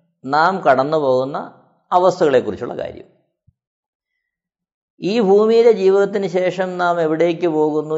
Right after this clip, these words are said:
എങ്ങനെയായിരിക്കുന്നു എന്നുള്ളത് ഒരു മനുഷ്യൻ്റെ സാമാന്യമായ ബുദ്ധിയിലോ അറിവിലോ ഇപ്പോൾ ഗ്രഹിക്കാനും ചിന്തിക്കാനും മനസ്സിലാക്കാനും വളരെ പ്രയാസമാണ്.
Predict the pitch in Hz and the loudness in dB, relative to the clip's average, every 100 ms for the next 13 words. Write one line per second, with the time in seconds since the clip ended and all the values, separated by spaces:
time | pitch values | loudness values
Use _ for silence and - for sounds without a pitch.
0 | 151 139 165 175 147 139 139 139 143 139 | -4 -4 -4 -4 -4 -4 -6 -8 -10 -8
1 | 139 143 - 139 127 131 170 160 120 107 | -10 -14 -16 -8 -6 -6 -4 -4 -4 -4
2 | 95 101 - _ _ _ _ - 160 208 | -6 -8 -12 _ _ _ _ -6 0 2
3 | 185 160 147 156 147 147 143 131 120 147 | 0 -4 -6 -8 -4 -6 -4 -4 -4 -2
4 | 175 175 170 175 165 175 151 123 - 147 | -2 -2 -4 -4 -4 -4 -6 -8 -6 -6
5 | 147 156 143 104 123 139 90 76 - _ | -4 -4 -4 -4 -4 -6 -8 -10 -14 _
6 | _ _ _ _ _ _ _ _ _ _ | _ _ _ _ _ _ _ _ _ _
7 | _ 127 127 165 156 131 131 139 156 156 | _ -12 0 2 4 2 0 -2 -2 -2
8 | 160 139 113 127 127 135 127 123 107 104 | -4 -10 -8 -8 -6 -6 -6 -8 -10 -12
9 | 117 104 98 98 95 104 _ - 101 120 | -10 -10 -10 -14 -16 -20 _ -12 -8 -8
10 | 131 82 78 - 76 - | -8 -10 -10 -12 -18 -20